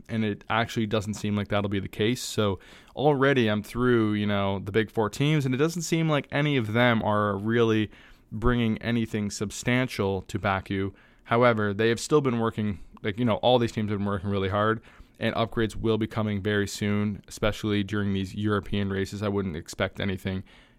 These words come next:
huge come to Miami. So let's move on to McLaren, because they are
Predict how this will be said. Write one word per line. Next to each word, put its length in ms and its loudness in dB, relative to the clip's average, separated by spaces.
huge 500 -2
come 280 -2
to 120 -10
Miami. 560 0
So 460 4
let's 200 0
move 160 2
on 140 4
to 80 -6
McLaren, 460 0
because 260 0
they 140 4
are 360 6